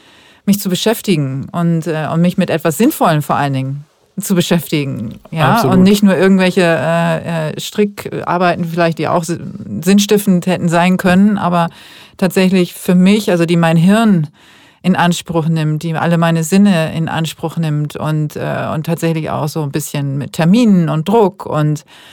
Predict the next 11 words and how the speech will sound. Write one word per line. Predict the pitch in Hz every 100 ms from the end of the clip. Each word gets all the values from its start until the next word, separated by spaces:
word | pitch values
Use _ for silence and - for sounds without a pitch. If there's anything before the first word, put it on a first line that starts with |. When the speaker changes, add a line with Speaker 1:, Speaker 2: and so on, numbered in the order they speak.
| - - -
Speaker 1:
und | 180
solche | 165 175 185
ganzen | 165 156 - 165
Sachen. | 151 160 175 220 -
Speaker 2:
Ja. | 143 98 - -
Speaker 1:
Ich | -
glaube, | 180 180
dass | 170 165
das | 175 165 -
für | - 165
viele, | - 202 196 175 165 160 160 165